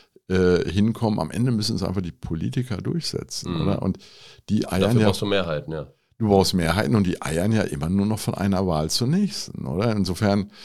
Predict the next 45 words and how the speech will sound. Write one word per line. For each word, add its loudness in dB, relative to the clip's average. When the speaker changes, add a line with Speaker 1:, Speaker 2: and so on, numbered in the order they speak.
Speaker 1:
kannst 0
du -2
gar -2
keinen 0
zehn-Jahres-Plan 0
aufstellen, -4
weil 0
die -6
Jungs -4
und -4
Mädchen -4
wollen -4
alle -4
vier -4
Jahre 0
gewählt -4
werden. -10
Das, -6
ich, -6
ich -2
bin 6
nicht 4
gegen 6
Demokratie, 0
also 0
nicht, 2
dass 2
es -4
rüberkommt, 2
ich -6
will -2
keine -2
Wahlen 0
mehr. -6
Aber -2
wir -2
brauchen -6
einfach -10
mal -8
couragierte -8
Leute, -6
die, -8
äh, -6
Entscheidungen -8
treffen. -14